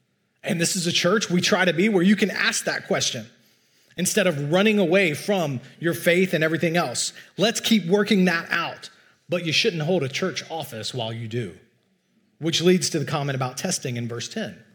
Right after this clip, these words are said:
They must be tested first. And if they prove blameless, then they can serve as deacons. Now,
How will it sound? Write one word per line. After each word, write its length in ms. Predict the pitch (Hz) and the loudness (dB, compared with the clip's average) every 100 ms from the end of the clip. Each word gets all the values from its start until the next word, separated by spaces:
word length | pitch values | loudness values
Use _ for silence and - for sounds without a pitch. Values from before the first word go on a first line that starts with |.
| _ _ _ _ | _ _ _ _
They 80 | - | -6
must 200 | 143 131 | -4 0
be 100 | 196 | 0
tested 440 | 185 233 240 190 143 | 2 0 2 0 0
first. 420 | 143 107 - - - - | -4 -4 -6 -8 -18 -6
And 60 | 165 | -4
if 100 | 190 | 2
they 100 | 208 | 2
prove 320 | - 226 190 | 4 4 4
blameless, 420 | 175 208 269 269 | 4 4 2 0
then 400 | 170 294 175 220 - - - - _ _ _ - | 2 2 2 0 -4 -16 -20 -20 _ _ _ -6
they 100 | 170 | -2
can 120 | 202 | 0
serve 240 | 170 170 | 2 2
as 120 | 185 147 | 2 4
deacons. 360 | 233 - 120 | 2 0 0
Now, 260 | 202 196 | 2 2